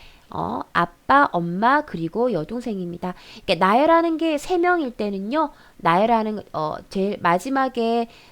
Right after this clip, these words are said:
나열하는, 제일 마지막에 앞에다가, 나열하는 거 제일 마지막 앞에다가 and를 붙입니다. 무슨 말인 거 아니? 나는 A와 B와 C를 좋아해라고 한다면 I like A,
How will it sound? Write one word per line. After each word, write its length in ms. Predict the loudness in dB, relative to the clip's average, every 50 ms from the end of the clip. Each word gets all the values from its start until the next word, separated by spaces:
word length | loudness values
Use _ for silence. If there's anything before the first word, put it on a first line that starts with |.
| _
나열하는, 580 | 0 2 2 4 4 2 2 0 0 -2 -6 -8
제일 200 | -6 -4 -4 -2
마지막에 800 | 0 0 0 0 -2 -4 -4 0 0 2 2 0 0 -4 -6 -4
앞에다가, 840 | -4 -4 -4 -4 -2 -2 -2 0 0 -2 -4 -2 0 0 0 0 -2 -6
나열하는 420 | -4 -2 -2 0 0 -2 -4 -6 -6
거 60 | -8
제일 160 | -8 -8 -8
마지막 420 | -6 -6 -6 -6 -6 -6 -6 -6 -6
앞에다가 420 | -8 -8 -8 -8 -6 -6 -6 -6 -4
and를 340 | -4 -4 -4 -4 -4 -6 -6
붙입니다. 500 | -6 -8 -12 -14 -12 -12 -12 -10 -8 -8
무슨 260 | -8 -8 -10 -8 -6
말인 280 | -6 -6 -6 -6 -8 -8
거 80 | -8 -8
아니? 240 | -6 -4 -4 -6 -6 -8 -14 -20 -20 -16 -6
나는 420 | -2 -2 0 0 0 -2 -4 -4 -8 -14 -10 -2
A와 480 | 0 2 2 2 0 0 2 2 2 0
B와 440 | -2 -6 -8 -6 -2 0 0 0 0
C를 360 | -2 -4 -4 -4 -4 -4 -4
좋아해라고 580 | -6 -6 -2 -2 0 0 0 -2 -4 -4 -4
한다면 720 | -6 -8 -8 -8 -8 -8 -8 -6 -4 -2 -2 0 -2 -2 -4 -8 -16 -18 -16 -12 -4
I 260 | 0 2 2 2 2
like 460 | 2 2 2 0 0 -2 -6 -8 -2 4
A, 800 | 6 8 8 10 8 8 8 8 6 6 6 4 2 2 0 -2